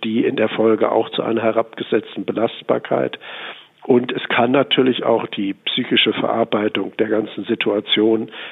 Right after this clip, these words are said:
der Pandemiesituation, der Situation des Infektes, der ärztlichen Betreuung und womöglich des Aufenthaltes auf, im Krankenhaus und auf einer Intensivstation sein, die auch damit reinspielen. Bei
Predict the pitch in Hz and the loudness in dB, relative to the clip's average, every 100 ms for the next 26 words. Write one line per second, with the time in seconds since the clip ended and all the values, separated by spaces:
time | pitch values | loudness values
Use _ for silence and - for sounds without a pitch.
0 | - - - 113 113 117 113 117 113 123 | -8 -8 -4 0 0 2 0 2 2 0
1 | 113 120 - 110 107 107 101 110 107 110 | 0 0 0 -2 0 -2 -2 0 0 0
2 | - 107 104 98 - - - 117 - 113 | 0 0 0 -2 -4 -6 -2 -2 0 -2
3 | 110 - - - - 123 120 120 - - | -2 -6 -14 -16 -10 -2 0 0 0 -4
4 | 113 104 - 113 117 107 107 107 110 110 | -2 -2 2 2 2 0 2 4 4 4
5 | - 110 - - - - - 113 - 117 | 2 0 0 -12 -16 -16 -6 -4 2 2
6 | 113 117 117 110 107 - - 110 104 - | 2 0 2 2 0 -2 2 2 2 -4
7 | - - - 113 - 113 - 107 104 - | -8 -6 -4 -4 0 -2 0 0 0 0
8 | 110 107 98 101 113 - 120 - - - | -2 0 -2 -2 -4 0 -2 -2 -2 -2
9 | 104 98 107 95 107 101 101 - - - | -2 0 -2 -2 -4 -2 -4 -6 -16 -8
10 | - 139 120 117 - - - 113 104 110 | -4 2 2 2 -2 -14 -2 2 2 2
11 | 117 98 104 110 - 90 78 76 _ _ | 2 0 0 0 -2 -4 -6 -10 _ _
12 | _ - - - - _ 110 107 98 | _ -20 -18 -16 -18 _ -4 -2 -2